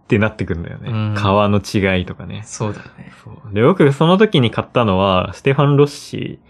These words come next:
Speaker 1: の、
Speaker 2: うん。
Speaker 1: あの、革靴だったんだけど。
Speaker 2: へー、いくらぐらい？
Speaker 1: まあ、でも八千とか九千ぐらい。
Speaker 2: あ、安い。
Speaker 1: うん。まあ、ステファン・ロッシはなんかイ-、イタリアかな？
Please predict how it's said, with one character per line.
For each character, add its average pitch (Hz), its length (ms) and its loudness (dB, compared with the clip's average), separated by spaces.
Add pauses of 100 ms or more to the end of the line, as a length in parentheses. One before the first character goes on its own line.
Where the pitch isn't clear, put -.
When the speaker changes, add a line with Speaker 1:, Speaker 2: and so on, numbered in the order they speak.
(520)
Speaker 1:
の、 120 440 2
Speaker 2:
う 110 60 -8
ん。 - 20 -6
Speaker 1:
あ 92 40 -2
の、 85 80 -6
革 87 240 -2
靴 87 180 -8
だ 82 80 -10
っ - 20 -16
た - 140 -20
ん - 60 -16
だ - 80 -16
け - 80 -20
ど。 - 280 -16
Speaker 2:
へ 107 320 -4
ー、 - 40 -4
い - 20 -6
く 127 140 -6
ら 123 60 0
ぐ 135 120 -6
ら 113 80 -6
い？ - 100 -16 (260)
Speaker 1:
ま 110 80 -2
あ、 - 20 -2
で - 0 -
も 90 100 -4
八 95 120 -6
千 92 280 -8
と 92 100 -12
か 90 100 -14
九 92 180 -16
千 - 200 -10
ぐ - 80 -12
ら - 60 -14
い。 - 100 -20
Speaker 2:
あ、 117 60 -8
安 107 240 -10
い。 104 100 -14
Speaker 1:
う 104 80 -6
ん。 90 240 -6 (120)
ま 131 140 2
あ、 107 40 0
ス - 80 -14
テ 185 140 4
フ 202 60 6
ァ 214 40 4
ン・ 214 60 2
ロ 220 80 4
ッ - 20 -2
シ - 120 -2
は 120 40 4
な 107 60 2
ん - 20 -6
か 98 80 -6
イ-、 98 180 -6
イ - 100 -10
タ 175 120 -6
リ 208 100 -4
ア 214 60 -4
か 214 100 -6
な？ 220 100 -4